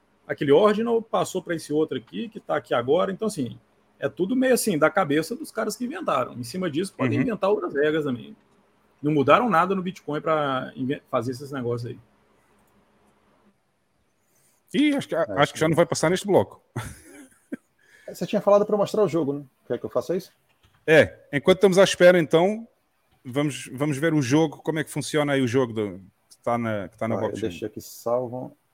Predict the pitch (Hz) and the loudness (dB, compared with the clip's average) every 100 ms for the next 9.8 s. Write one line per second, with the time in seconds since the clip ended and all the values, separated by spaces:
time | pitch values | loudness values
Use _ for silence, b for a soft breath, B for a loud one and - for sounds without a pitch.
0 | _ _ _ _ _ _ _ - 110 _ | _ _ _ _ _ _ _ -20 -20 _
1 | _ - - 104 _ 107 - 123 - 120 | _ -18 -16 -18 _ -12 -8 -6 2 4
2 | 127 120 - 127 98 95 92 - 78 - | 4 0 0 2 2 -2 -6 -10 -16 -18
3 | _ _ _ _ _ _ _ - _ _ | _ _ _ _ _ _ _ -20 _ _
4 | _ _ - - - _ _ _ _ _ | _ _ -8 -8 -8 _ _ _ _ _
5 | _ _ _ _ _ _ _ _ _ _ | _ _ _ _ _ _ _ _ _ _
6 | _ _ - _ _ _ _ _ - _ | _ _ -20 _ _ _ _ _ -20 _
7 | _ _ - _ _ - _ _ _ _ | _ _ -20 _ _ -20 _ _ _ _
8 | _ _ _ _ _ _ _ - 120 110 | _ _ _ _ _ _ _ -16 -14 -12
9 | 113 110 110 117 117 - 120 139 | -12 -12 -12 -8 -8 -8 -12 -10